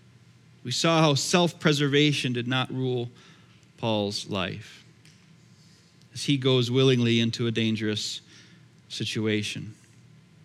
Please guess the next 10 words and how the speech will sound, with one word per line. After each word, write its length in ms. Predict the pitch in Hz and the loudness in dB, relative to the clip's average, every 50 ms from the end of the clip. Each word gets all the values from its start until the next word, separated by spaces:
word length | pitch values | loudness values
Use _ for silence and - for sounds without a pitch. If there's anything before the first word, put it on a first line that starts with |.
| - _ - - _ - _ _ _ _ - | -20 _ -20 -20 _ -20 _ _ _ _ -4
In 120 | 139 151 160 | -2 0 0
all 260 | 165 180 196 214 208 | 2 2 2 2 2
of 120 | 190 151 | 2 2
this, 300 | 143 151 143 139 - - | 2 2 2 2 -2 -4
we're 80 | 139 143 | -4 -2
reminded 560 | 131 135 131 127 127 131 143 156 165 160 135 | -2 0 -2 0 0 2 2 2 2 2 0
to 80 | - 131 | -2 -4
leave 560 | 120 117 127 147 160 170 180 180 170 - - - - - - _ | -4 -2 0 0 2 2 2 0 -2 -4 -10 -16 -20 -20 -16 _
the 120 | - 131 127 | -2 0 0
results 880 | 123 123 117 110 107 113 131 135 131 120 110 - - - - - - | 0 0 0 -2 -2 -2 0 0 0 0 -4 -6 -10 -14 -12 -12 -12